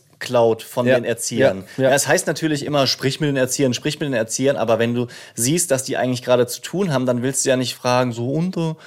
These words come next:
Speaker 2: Ja.
Speaker 1: so langfristig morgen, was ist denn noch gedacht? So, wie war das jetzt heute? Ich hab da noch mal ein Thema.
Speaker 2: Genau.
Speaker 1: Können wir auch mal ein Buch von zu Hause mitbringen?“ Da kommst du dir auch, äh, anstrengend vor.
Speaker 2: Voll. Und dann, äh,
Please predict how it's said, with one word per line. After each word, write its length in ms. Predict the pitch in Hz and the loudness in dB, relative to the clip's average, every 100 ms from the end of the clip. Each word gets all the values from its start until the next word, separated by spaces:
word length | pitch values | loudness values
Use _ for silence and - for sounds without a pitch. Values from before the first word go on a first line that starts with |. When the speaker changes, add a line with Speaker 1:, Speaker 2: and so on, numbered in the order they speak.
| - - | -14 0
Speaker 2:
Ja. 180 | 123 147 | 2 2
Speaker 1:
so 80 | 165 | 2
langfristig 640 | 160 165 - 165 - 165 | 0 -2 -4 -4 -4 -2
morgen, 340 | 156 165 180 170 | 0 2 2 0
was 100 | 160 | -2
ist 160 | 160 | -2
denn 120 | 160 | 0
noch 200 | 156 160 | 0 -2
gedacht? 420 | - 165 175 180 - | -4 0 0 0 -2
So, 220 | 160 156 | -2 -2
wie 120 | 156 | 0
war 120 | 160 | 0
das 140 | 156 156 | 0 -4
jetzt 220 | 143 - | -4 0
heute? 360 | 160 165 180 | 2 2 0
Ich 140 | 175 - | 0 -4
hab 100 | - | -2
da 80 | 156 | -2
noch 160 | 147 | 0
mal 140 | 151 147 | 0 -2
ein 100 | 131 | 0
Thema. 380 | 170 170 175 175 | -2 0 -2 2
Speaker 2:
Genau. 240 | 131 123 | 4 4
Speaker 1:
Können 200 | 123 147 | 2 0
wir 220 | 156 160 | 0 2
auch 160 | 156 147 | 2 2
mal 140 | 156 | 0
ein 80 | 151 | 0
Buch 160 | 151 175 | -2 -2
von 160 | 165 | -2
zu 140 | 151 135 | -2 0
Hause 240 | 165 175 | 0 0
mitbringen?“ 520 | 175 175 - 175 196 196 - - | -4 -4 0 2 0 -4 -14 -4
Da 100 | 113 | -4
kommst 260 | - 127 - | -2 -6 -2
du 60 | |
dir 180 | 147 151 | 0 4
auch, 280 | 131 165 - - - - - | 4 2 -2 -18 -20 -20 -12
äh, 80 | 127 123 - | -6 -6 -2
anstrengend 540 | 185 220 - 110 101 98 | 0 0 -2 -4 -4 -6
vor. 280 | - 95 | -2 2
Speaker 2:
Voll. 200 | 98 135 | 6 6
Und 500 | 104 - - - - | 4 -6 -20 -20 0
dann, 200 | 120 139 147 - | 4 4 4 -6
äh, 160 | - | -12